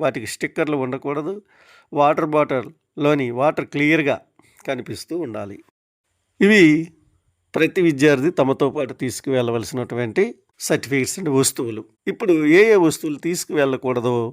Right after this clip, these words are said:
తెలుసుకుందాం. ఒకటి, పెన్ను, పెన్సిల్ మొదలైనవి తీసుకువెళ్ళకూడదు. వారే పెన్నుని అక్కడ ఇస్తారు, మనం తీసుకువెళ్ళినా వాటిని అనుమతించరు, తీసుకుంటారు. కాబట్టి ఏ పెన్ను, ఫ్లాంక్ ఏమీ పట్టుకెళ్ళకూడదు. రెండు,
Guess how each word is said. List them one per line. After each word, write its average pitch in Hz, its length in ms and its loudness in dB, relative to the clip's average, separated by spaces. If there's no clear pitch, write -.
తెలుసుకుందాం. 117 600 -2
ఒకటి, 208 240 -4
పెన్ను, 170 320 4
పెన్సిల్ 160 380 0
మొదలైనవి 135 420 4
తీసుకువెళ్ళకూడదు. 127 800 -2
వారే 147 260 6
పెన్నుని 135 340 0
అక్కడ - 160 -8
ఇస్తారు, 143 380 0
మనం 139 180 0
తీసుకువెళ్ళినా 156 640 0
వాటిని 135 300 0
అనుమతించరు, 135 560 -4
తీసుకుంటారు. 117 640 -6
కాబట్టి 131 380 -4
ఏ - 20 -2
పెన్ను, 127 300 -8
ఫ్లాంక్ 127 400 -8
ఏమీ 135 220 2
పట్టుకెళ్ళకూడదు. 110 760 -10
రెండు, 180 300 6